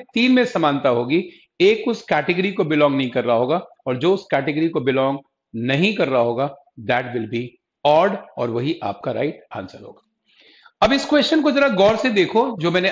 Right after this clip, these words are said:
आपको दिया है, यहां पे cricket है, football है, polo है और hockey है। बच्चे यहां पे जो logic होगा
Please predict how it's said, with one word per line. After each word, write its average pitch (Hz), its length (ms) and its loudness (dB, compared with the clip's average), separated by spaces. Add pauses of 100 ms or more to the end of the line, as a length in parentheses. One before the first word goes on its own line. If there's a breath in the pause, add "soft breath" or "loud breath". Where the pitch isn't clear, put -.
आपको 123 220 -2
दिया 95 220 -10
है, - 100 -20 (1400 soft breath)
यहां 190 220 4
पे 277 120 0
cricket 277 440 0
है, 226 420 -2 (420)
football 202 460 4
है, 196 220 4 (480)
polo 175 280 4
है 185 360 2
और 139 120 -2
hockey 117 280 -2
है। - 200 -18 (1200)
बच्चे 147 260 0
यहां 202 260 2
पे 233 80 -6
जो 226 120 0
logic 135 580 -2
होगा - 280 -6